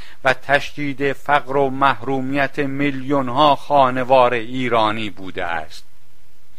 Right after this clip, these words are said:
و بنا به گفتهٔ سخنگوی قوهٔ قضاییه در کنفرانس خبری اخیرش،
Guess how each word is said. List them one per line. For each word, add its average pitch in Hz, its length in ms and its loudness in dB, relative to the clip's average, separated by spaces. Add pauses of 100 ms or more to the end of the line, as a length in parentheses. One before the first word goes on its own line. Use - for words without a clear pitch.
(500)
و 92 100 -4 (100)
بنا 110 320 0
به 117 140 -2
گفتهٔ 135 580 0
سخنگوی 143 880 0
قوهٔ 151 580 2
قضاییه 131 880 4 (420)
در 135 180 6
کنفرانس 139 800 2
خبری 135 720 2
اخیرش، 131 960 2